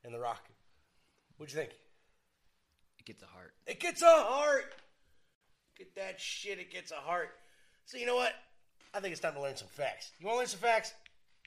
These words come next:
Speaker 1: Yeah? All right, Hannah. Hannah! Hannah! Ha-, Hannah!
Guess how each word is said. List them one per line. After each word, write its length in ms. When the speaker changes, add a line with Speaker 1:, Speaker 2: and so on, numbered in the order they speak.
Speaker 1:
Yeah? 300
All 80
right, 160
Hannah. 280
Hannah! 320
Hannah! 800
Ha-, 260
Hannah! 420